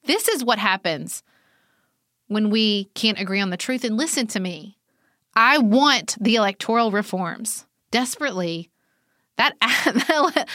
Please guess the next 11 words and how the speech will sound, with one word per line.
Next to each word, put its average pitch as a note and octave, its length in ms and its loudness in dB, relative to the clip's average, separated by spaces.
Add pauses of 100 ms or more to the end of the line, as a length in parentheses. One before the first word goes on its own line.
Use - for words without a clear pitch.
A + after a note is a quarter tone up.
(180)
the B3 80 2
Electoral C#4+ 520 4
Act C4+ 280 2
is A3+ 120 4
a F#3+ 160 0 (260)
disaster. A#3+ 840 0 (600)
We C4 160 2
need D#4+ 200 2
to C#4 80 0
fix - 320 -2
it. - 160 -8